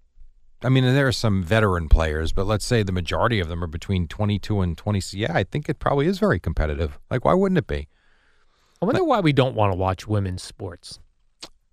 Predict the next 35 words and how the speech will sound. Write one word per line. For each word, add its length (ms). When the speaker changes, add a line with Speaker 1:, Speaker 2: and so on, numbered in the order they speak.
Speaker 1:
Personally, 480
I 20
think 140
it's 80
too 120
much. 320
Speaker 2:
Too 80
much 180
sports. 480
Speaker 1:
Well, 80
let 80
me 80
ask 160
you 60
this. 320
Why 420
has, 920
why 220
has 180
soccer 420
not 180
taken 280
off 160
in 80
this 120
country? 400
Speaker 2:
That 220
I 80
don't 160
know 140
either. 80
Speaker 1:
Men's 260
or 180
women's, 440
okay? 360